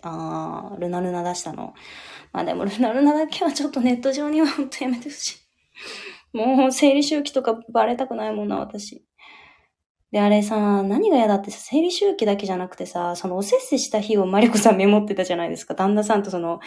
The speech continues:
不倫相手の分ね。なんか、ちょっと滑稽に見えちゃうもんな、それも。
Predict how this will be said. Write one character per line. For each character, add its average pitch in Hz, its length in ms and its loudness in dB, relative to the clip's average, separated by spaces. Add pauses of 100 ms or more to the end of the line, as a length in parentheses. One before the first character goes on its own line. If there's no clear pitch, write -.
(600)
不 - 120 -2
倫 196 200 4
相 196 140 4
手 185 80 -2
の 170 100 -2
分 165 240 -4
ね。 175 540 -6 (840)
な 190 120 -2
ん 190 40 -6
か、 196 300 -8 (280)
ち - 120 -2
ょ 508 40 10
っ - 120 0
と 247 100 6
滑 208 240 -4 (100)
稽 240 180 8
に 240 100 8
見 233 160 10
え 214 60 2
ち 185 120 -2
ゃ 175 100 0
う 170 40 -4
も 170 140 -4
ん 165 80 -4
な、 294 520 -2
そ 226 140 -4
れ 196 120 2
も。 185 340 -4